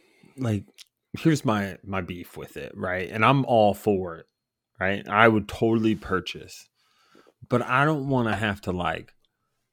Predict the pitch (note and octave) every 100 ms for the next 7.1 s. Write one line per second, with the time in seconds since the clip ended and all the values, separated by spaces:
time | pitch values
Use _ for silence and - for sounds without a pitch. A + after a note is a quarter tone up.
0 | _ G#2+ G2+ G#2+ G#2+ A#2+ - G2+ G2+ G#2
1 | G#2+ G#2+ - - G2+ F2+ - E2 D#2 -
2 | F2 E2 B1+ - F#2+ _ _ - G#2 G#2
3 | G#2 G#2 G#2+ G#2+ G#2 G#2 G#2+ G2+ - G#2
4 | F2+ E2+ - F2 E2+ - E2 E2 _ _
5 | G#2+ G#2+ G2+ - _ _ _ _ _ -
6 | E3 E3+ E3 D3+ C3+ C3 - G2 F2 A#2
7 | -